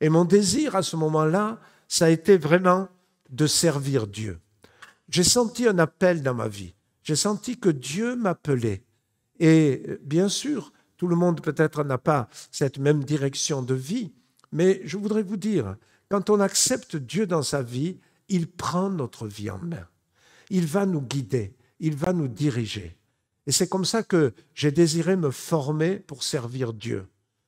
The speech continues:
J'ai été dans une école biblique, mais le directeur n'a pas voulu me prendre tout de suite. Il m'a dit, « Tu viens de te convertir, va travailler deux ans dans le monde. Et puis, si tu es toujours décidé à servir Dieu,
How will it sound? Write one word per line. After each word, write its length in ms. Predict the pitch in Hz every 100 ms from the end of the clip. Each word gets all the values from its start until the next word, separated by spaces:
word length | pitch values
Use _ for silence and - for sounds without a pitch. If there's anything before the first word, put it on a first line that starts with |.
| _ _ -
J'ai 200 | 123 151
été 500 | 147 165 160 127 101 - _ -
dans 200 | 139 151
une 200 | 131 160
école 280 | 147 175 160
biblique, 440 | 160 165 247 247
mais 280 | 175 156 135 - _
le 100 | 170
directeur 480 | 165 202 196 196 208
n'a 100 | 180
pas 140 | 185
voulu 240 | 175 208 233
me 120 | 196
prendre 380 | - 208 214 185
tout 140 | 190
de 80 | -
suite. 380 | - 233 - 113 95 _ _ _ -
Il 80 | 135
m'a 120 | 151
dit, « 460 | 139 196 220 294 - _ _ _
Tu 120 | - 156
viens 300 | 131 190 202
de 80 |
te 140 | 165 170
convertir, 840 | 160 165 147 139 - 170 180 202 - _ _ _
va 240 | - 120 190
travailler 520 | 190 170 165 151 160
deux 400 | 135 170 170 139
ans 220 | 127 104 -
dans 140 | 151 170
le 120 | 151
monde. 460 | 147 113 95 101 101 _ _ _ -
Et 120 | 143
puis, 460 | 139 165 190 233 -
si 240 | - 143
tu 120 | -
es 40 | 131
toujours 360 | 131 226 208
décidé 360 | 170 170 180 160
à 80 | 143
servir 420 | - 127 127 120
Dieu, 340 | 117 123 127